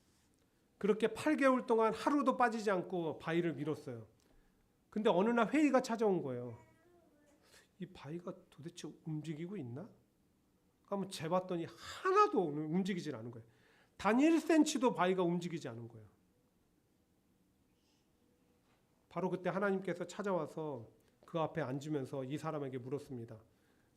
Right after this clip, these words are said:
"아들아, 왜 이렇게 실망하고 슬퍼하냐?" 그가 말합니다. "하나님 때문에 그래요. 하나님 말씀대로 매일같이 밀었는데 바위가 하나도 움직이지 않잖아요."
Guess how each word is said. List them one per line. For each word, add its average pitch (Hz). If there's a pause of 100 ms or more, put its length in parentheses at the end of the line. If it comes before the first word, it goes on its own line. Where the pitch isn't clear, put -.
(120)
"아들아, 156
왜 127
이렇게 185
실망하고 208
슬퍼하냐?" 156 (1600)
그가 190
말합니다. 151
"하나님 302
때문에 214
그래요. 123 (560)
하나님 285
말씀대로 226
매일같이 247
밀었는데 208
바위가 202
하나도 294
움직이지 202
않잖아요." 143